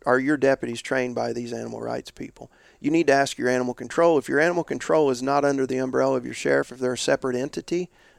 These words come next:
they need to be asked the same questions. Are you trained by these organizations?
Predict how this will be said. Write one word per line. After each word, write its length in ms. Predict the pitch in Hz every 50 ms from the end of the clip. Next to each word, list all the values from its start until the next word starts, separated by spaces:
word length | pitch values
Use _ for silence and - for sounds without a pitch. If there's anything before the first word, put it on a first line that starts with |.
| -
they 140 | - 139 151
need 140 | 156 156 139
to 60 | 131
be 140 | 135 139 135
asked 240 | 131 131 123 - -
the 60 | -
same 260 | - - 127 123 120
questions. 580 | - - 170 175 156 - - - 120 120 - - _ _ _ _ -
Are 120 | 131 131 143
you 140 | 156 175
trained 380 | - - - 175 165 170 160 131
by 340 | 120 120 113 110 127 147 - _ _ _ _ _ _ _ _ _ _ _ _ _ _ _ _ _ _
these 260 | - 131 131 123 123
organizations? 800 | 123 120 117 120 117 113 110 113 113 117 117 - - 131 135 -